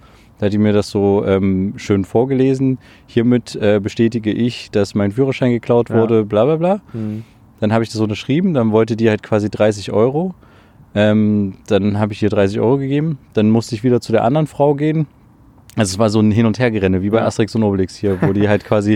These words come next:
Speaker 1: äh, irgendwie in diesem Haus der Verrückten sind und
Speaker 2: Ja.
Speaker 1: diesen Passierschein
Speaker 2: Ja,
Speaker 1: achtunddreißig
Speaker 2: ja, ja.
Speaker 1: suchen. Und dann ge-, genau so war das halt. Und dann bin ich wieder zu der anderen gegangen, hab gesagt, „So, äh, jetzt würde ich gerne meinen Führerschein, hier ist meine eidesstattliche Versicherung.“ Und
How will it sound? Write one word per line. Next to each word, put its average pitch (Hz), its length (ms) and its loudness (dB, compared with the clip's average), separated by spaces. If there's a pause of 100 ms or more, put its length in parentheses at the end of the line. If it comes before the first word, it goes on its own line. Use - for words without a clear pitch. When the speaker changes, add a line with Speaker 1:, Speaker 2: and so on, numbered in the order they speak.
(500)
Speaker 1:
äh, 104 120 0
irgendwie 101 240 2
in 101 80 0
diesem 101 280 0
Haus 113 260 0
der 110 120 0
Verrückten 110 440 0
sind 104 220 -2
und 101 80 -2
Speaker 2:
Ja. 110 60 -2
Speaker 1:
diesen 107 180 0
Passierschein 110 540 0
Speaker 2:
Ja, 113 60 -2 (100)
Speaker 1:
achtunddreißig 110 500 0
Speaker 2:
ja, 95 40 -8
ja. - 40 -14
Speaker 1:
suchen. 101 300 -2
Und 95 180 -2
dann 101 140 -4 (540)
ge-, 107 120 -2
genau 113 420 2
so 107 160 2
war 104 140 2
das 101 200 -2
halt. 92 200 -2
Und 98 120 -4
dann 101 160 -2
bin 107 120 0
ich 107 240 -6
wieder 101 220 -2
zu - 140 -10
der 98 120 0
anderen 156 240 0
gegangen, 127 400 0
hab 113 140 -2
gesagt, 104 340 -2
„So, 139 380 2
äh, 107 360 2 (380)
jetzt - 220 -6
würde 110 140 0
ich - 80 -14
gerne 98 180 0
meinen 95 160 0
Führerschein, 143 400 0
hier 110 140 2
ist 107 80 -4
meine 104 240 2
eidesstattliche 101 480 -2
Versicherung.“ 131 540 0
Und 127 60 -8